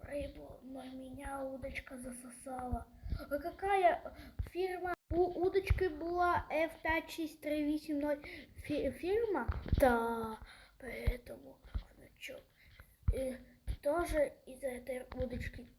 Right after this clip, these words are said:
Да, блин. Ладно, я пошутил. Я тебя убью. А! О, че? Дробовик?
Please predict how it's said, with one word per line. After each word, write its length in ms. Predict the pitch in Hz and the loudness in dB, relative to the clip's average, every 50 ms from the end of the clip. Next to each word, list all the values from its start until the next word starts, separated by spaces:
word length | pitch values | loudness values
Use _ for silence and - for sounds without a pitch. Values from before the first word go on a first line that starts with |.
| _ - | _ 0
Да, 380 | 262 254 247 247 240 233 233 - - | 2 4 4 4 2 2 -2 -4 -6
блин. 480 | 247 247 240 240 240 226 220 - - - - _ _ - - _ _ _ - | 4 6 6 6 6 0 -4 -8 -12 -18 -20 _ _ -20 -20 _ _ _ -8
Ладно, 440 | - - - - - - - 233 | -4 -2 -2 -2 -2 -6 -8 -6
я 100 | - - | -6 -6
пошутил. 640 | - - - - - - - - - - - - - - - - - - - - - - - - | -4 -4 -4 -4 -4 -4 -6 -10 -6 -4 -4 4 4 4 4 4 -4 -6 -6 -12 -12 -10 -6 -4
Я 160 | 247 240 - | -4 -4 -4
тебя 200 | 226 220 233 240 | -2 -2 4 4
убью. 360 | - - - 247 269 226 - - | 4 4 4 0 0 0 2 8
А! 1500 | - 427 480 494 508 508 508 508 494 494 494 - - - - - - - - - _ _ _ _ - _ - - - | 12 12 12 12 12 12 12 12 12 12 10 6 -8 -16 -18 -20 -20 -20 -20 -20 _ _ _ _ -20 _ -8 -6 0
О, 100 | - - 440 508 554 - - 523 - - - | 4 10 12 12 12 12 8 -2 -8 -10 -6
че? 360 | - - 339 381 415 440 440 427 - - | 2 6 8 8 8 8 12 12 12 12
Дробовик? 580 | 302 311 311 277 302 285 294 339 381 - - | 12 8 10 10 10 12 12 10 10 10 6